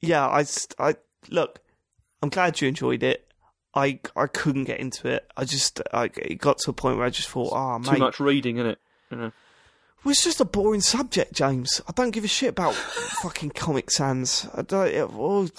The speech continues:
Speaker 1: people use it ironically, and it pisses me off. That's about <laughs> as far as my interest goes. Uh, next, next game. Is that it?
Speaker 2: That's
Speaker 1: Are we
Speaker 2: it.
Speaker 1: done?
Speaker 2: That's it. That's all I've got.
Speaker 1: Good.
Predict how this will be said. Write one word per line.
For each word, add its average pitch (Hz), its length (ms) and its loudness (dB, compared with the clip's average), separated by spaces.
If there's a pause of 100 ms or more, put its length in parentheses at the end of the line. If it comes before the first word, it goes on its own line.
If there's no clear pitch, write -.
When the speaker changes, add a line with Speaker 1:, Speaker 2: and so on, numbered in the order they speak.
Speaker 1:
people 202 240 -2
use 196 220 0
it 185 80 4
ironically, 170 560 0
and 139 80 0
it - 160 -4
pisses 165 380 -2
me 180 120 4
off. 185 460 0
That's 165 200 2
about 160 400 2
<laughs> 190 200 -6
as - 120 -6
far 302 260 2
as 180 140 -2
my 185 100 4
interest 165 380 0
goes. 165 400 2 (1040)
Uh, 156 640 4
next, - 560 0
next - 260 -2
game. 156 340 0 (180)
Is 147 120 -8
that 185 180 4
it? - 140 4
Speaker 2:
That's - 120 2
Speaker 1:
Are 156 60 4
we 160 80 6
Speaker 2:
it. - 20 6
Speaker 1:
done? 180 160 4
Speaker 2:
That's 123 220 0
it. 143 160 0
That's - 120 -10
all 123 140 -2
I've 117 60 -10
got. 127 120 2
Speaker 1:
Good. 170 240 2